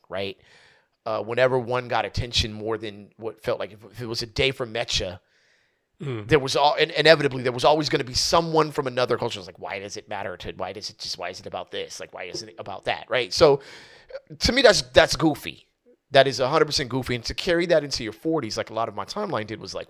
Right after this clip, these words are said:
Speaker 1: "Whoa, you need therapy," right? So in the wake of that conversation, what I saw was that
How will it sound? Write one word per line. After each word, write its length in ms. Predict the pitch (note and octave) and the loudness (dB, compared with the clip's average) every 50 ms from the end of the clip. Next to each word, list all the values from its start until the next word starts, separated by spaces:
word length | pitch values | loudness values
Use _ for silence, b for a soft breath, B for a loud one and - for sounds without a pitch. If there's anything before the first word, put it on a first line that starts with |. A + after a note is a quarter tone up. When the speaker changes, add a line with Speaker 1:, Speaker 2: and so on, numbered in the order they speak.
| - | -10
Speaker 1:
"Whoa, 400 | _ - F3 C3+ A2+ G2 F2 E2+ b b b b b b b b b b b b b b _ _ _ _ _ _ _ _ _ _ | _ 4 6 6 6 4 0 -6 b b b b b b b b b b b b b b _ _ _ _ _ _ _ _ _ _
you 320 | - B2 C3+ F3 B3+ D#4+ | -18 -8 -2 0 0 2
need 180 | A3+ C#3+ G#2+ - | 2 0 -4 0
therapy," 540 | - - - G#2+ F2+ - E2+ E2 F2+ - _ _ _ _ | 2 4 4 4 2 0 -6 -14 -18 -20 _ _ _ _
right? 300 | - A#2 B2+ C3 - - | 0 0 0 0 -2 -2
So 160 | - - F3 | 2 4 4
in 80 | D#3+ D#3+ | 4 4
the 80 | E3 D3+ | 2 2
wake 260 | C#3 E3 F#3+ G3+ - | 4 2 2 2 0
of 80 | G3+ | 2
that 160 | E3 E3+ D3+ C#3 | 4 4 4 4
conversation, 500 | E3 D3+ C3+ C3 B2 D3 C3+ - C3+ A#2 | 2 0 0 0 -2 -2 -2 -2 0 2
what 120 | A#2 A#2+ | 2 2
I 40 | A2+ | 2
saw 320 | A2 - - - F3 E3+ | 2 2 4 6 6 6
was 180 | D#3 B2+ A2+ A2 | 6 4 2 0
that 200 | A2 G2+ - | -2 -2 -2